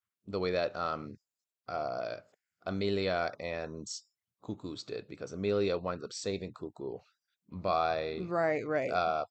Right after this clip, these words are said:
Speaker 1: I think ultimately threatening, threatening slash seducing.
Speaker 2: Right.
Speaker 1: Um, uh, seducing too strong word, but,
Speaker 2: Ew.
Speaker 1: but, but threatening
Speaker 2: Yeah,
Speaker 1: slash
Speaker 2: they use the
Speaker 1: slash
Speaker 2: word seducing when talking about
Speaker 1: you,
Speaker 2: children,
Speaker 1: yeah,
Speaker 2: but,
Speaker 1: uh, yeah,
Speaker 2: but
Speaker 1: I
Speaker 2: y-,
Speaker 1: stopped myself.
Speaker 2: yeah, but, you know, just, like, like, playing him 'cause he,
Speaker 1: Yes.
Speaker 2: he,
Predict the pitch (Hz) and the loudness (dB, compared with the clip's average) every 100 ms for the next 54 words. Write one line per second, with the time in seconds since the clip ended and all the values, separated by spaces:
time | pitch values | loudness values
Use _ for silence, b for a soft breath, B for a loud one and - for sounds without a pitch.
0 | - - 101 - 113 - 82 - 107 - | -4 -6 -4 0 0 0 -8 2 2 2
1 | 76 67 67 _ _ _ _ _ _ - | -2 -8 -14 _ _ _ _ _ _ 4
2 | 156 156 147 135 - 123 120 - - - | 4 6 4 4 4 6 6 2 -4 -4
3 | 107 98 95 - 73 67 69 _ 185 175 | -2 -2 -4 -6 -6 -8 -14 _ 0 2
4 | 156 117 _ - 82 71 71 - _ _ | 0 -2 _ 0 2 2 -4 -14 _ _
5 | 104 - 117 123 104 95 90 52 - - | -6 -4 -2 -2 -2 -6 -6 -6 -6 -4
6 | 101 - - 127 180 104 - 113 120 113 | -4 -2 -2 -2 -2 -2 0 -2 0 0
7 | - 101 95 - 101 90 - 151 156 - | 4 4 4 2 2 2 0 -2 -4 -6
8 | 156 147 139 147 139 143 143 147 143 110 | -6 -6 -6 -8 -4 -4 -2 -2 0 0
9 | 151 85 113 175 170 87 85 101 107 - | 0 -2 -4 -2 -2 -2 -2 0 0 0
10 | 392 359 320 95 101 95 - - 320 220 | 2 4 4 4 2 0 -2 2 6 8
11 | 156 208 262 185 147 - 190 190 208 190 | 6 4 0 0 -4 -8 -8 0 2 2
12 | - 208 208 202 294 277 226 208 170 156 | 0 4 4 4 2 4 4 2 0 -2
13 | 180 165 175 165 156 165 180 170 | -4 -4 0 0 0 0 0 -2